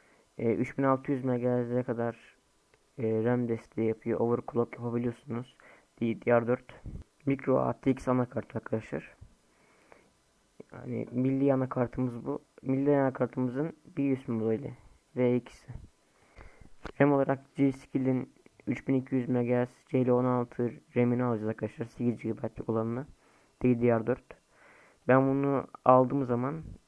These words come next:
kaç aldım? Üç yüz otuz T L'ye mi ne aldım? Üç yüz yirmi liraya mı ne aldım? Fiyat artmış. Depolama olarak S S D kullanacağız. Ee, Asus'un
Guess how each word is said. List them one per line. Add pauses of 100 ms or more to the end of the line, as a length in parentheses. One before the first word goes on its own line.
(220)
kaç
aldım?
Üç
yüz
otuz
T
L'ye
mi
ne
aldım?
Üç
yüz
yirmi
liraya
mı
ne
aldım? (520)
Fiyat
artmış. (800)
Depolama
olarak
S
S
D
kullanacağız. (380)
Ee,
Asus'un